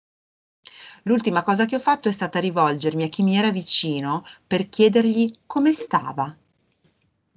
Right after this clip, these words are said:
Mi ha detto che aveva paura, soprattutto per i suoi figli.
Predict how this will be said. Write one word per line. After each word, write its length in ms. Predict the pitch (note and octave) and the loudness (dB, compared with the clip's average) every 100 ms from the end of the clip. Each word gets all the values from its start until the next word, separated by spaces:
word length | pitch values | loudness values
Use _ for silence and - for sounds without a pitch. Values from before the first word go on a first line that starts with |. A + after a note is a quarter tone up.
| _ _ - - | _ _ -16 -2
Mi 100 | F3+ | 2
ha 40 | |
detto 240 | F3 A#3+ - | 4 4 2
che 120 | F3+ | -2
aveva 260 | E3 G3 G3+ | 0 0 2
paura, 500 | G3+ F3+ C#3+ C#3+ - _ _ _ _ _ _ _ | 2 0 -2 -6 -8 _ _ _ _ _ _ _
soprattutto 920 | - F#3+ F#3 F#3 - A#3+ - F3+ D#3+ _ | -10 -4 -2 -2 -2 -4 0 -2 -2 _
per 160 | F#3+ G3 | -4 -4
i 60 | |
suoi 180 | G3 A#3 | 0 -2
figli. 640 | A3+ - D3+ D3 C#3 C#3 | -2 -2 -2 -2 -8 -10